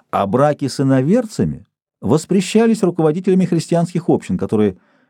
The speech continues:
мы смеем назвать консорциями. Таким образом, в христианских консорциях сгруппировались гибриды, обладающие, как известно, повышенной лобильностью.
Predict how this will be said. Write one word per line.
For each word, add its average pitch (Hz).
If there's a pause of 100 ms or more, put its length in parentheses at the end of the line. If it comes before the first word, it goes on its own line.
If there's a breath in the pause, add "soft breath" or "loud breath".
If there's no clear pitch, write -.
мы 101
смеем 113
назвать 107
консорциями. - (1120)
Таким 156
образом, 117
в -
христианских 135
консорциях 131
сгруппировались 131
гибриды, 143
обладающие, 156
как 143
известно, 170
повышенной 170
лобильностью. 113